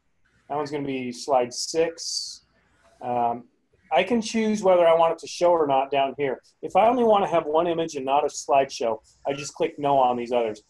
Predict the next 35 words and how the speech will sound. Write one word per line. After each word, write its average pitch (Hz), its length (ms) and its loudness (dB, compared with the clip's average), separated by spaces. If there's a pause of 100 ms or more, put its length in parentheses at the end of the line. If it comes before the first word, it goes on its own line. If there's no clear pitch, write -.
(140)
What 160 140 0
I'd 156 120 2
like 165 280 2
to 143 100 -18
do 127 280 -8
is 123 220 -6
get 139 240 -8
this, 147 560 -2
I 135 60 -8
see 127 180 -12
what's 110 160 -12
happened. 107 300 -8 (460)
So 139 180 -4
I'm 139 100 2
gonna 147 120 -6
select - 320 0
this 160 200 -4
as 135 120 -6
my, 135 320 2 (280)
as 123 140 -8
my, 131 340 2 (100)
uh, 120 240 2 (500)
lead 143 280 -8
photo. 117 460 0 (1200)
Now, 165 340 4 (200)
photo 240 260 6
one 208 260 4
has 180 280 0
to 170 100 -10
show, 160 240 0
slide 175 400 2
one 170 220 0
has 143 280 -6
to 131 140 -10
show. 131 240 -4